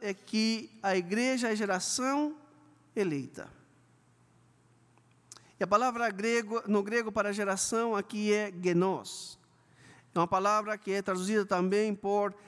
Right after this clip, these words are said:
raça ou povo eleito. Dependendo da versão que você possa ter, diz raça eleita, o povo eleito. E o que está tratando de mostrar a palavra no original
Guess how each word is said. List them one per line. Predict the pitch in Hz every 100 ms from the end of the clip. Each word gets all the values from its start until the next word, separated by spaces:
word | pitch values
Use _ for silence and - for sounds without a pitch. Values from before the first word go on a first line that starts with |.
| -
raça | - 214 214 - 226 214 220 _ _ _ _
ou | 214 190
povo | 185 226 226 170 127 101 147 - _ _ _ _ _ _ _ 165
eleito. | 143 135 - - - - _ _ _ _ -
Dependendo | 156 175 208 214
da |
versão | 196 185 208 202
que | 196
você | 185 196
possa | 196 190 196
ter, | 196 202 202 - - -
diz | 185 202 196 - -
raça | - 190 202 -
eleita, | 190 208 214 202
o | 143
povo | 156 196 202 190
eleito. | 196 208 208 - - - _ _ _ _ _ _ - - - -
E | 202
o |
que | 202
está | 233 - 254
tratando | 247 226 254 254
de | 233
mostrar | 214 202 - 226 247
a | 220
palavra | 196 196 220 226
no | 202 202
original | 208 214 208 196 208 220 214